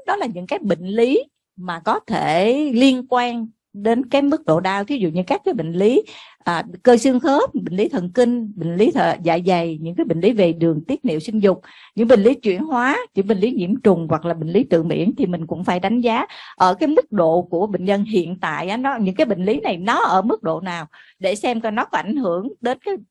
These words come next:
độ trầm trọng của cái, à, mức độ đau của bệnh nhân không, đến cái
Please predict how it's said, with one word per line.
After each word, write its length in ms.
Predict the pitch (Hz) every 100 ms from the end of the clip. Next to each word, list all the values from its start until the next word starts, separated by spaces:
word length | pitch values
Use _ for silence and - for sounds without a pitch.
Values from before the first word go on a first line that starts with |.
| _
độ 380 | 208 196 190 -
trầm 300 | 233 190 175
trọng 400 | 175 160 165 190 196
của 260 | 147 139
cái, 460 | 180 220 202 233 285 226 _ 196
à, 300 | 175 170 175
mức 260 | 180 - -
độ 160 | 165
đau 180 | 165 180
của 140 | 175 185
bệnh 160 | 180
nhân 180 | 180 185
không, 200 | 208 190
đến 200 | 208 247
cái 200 | -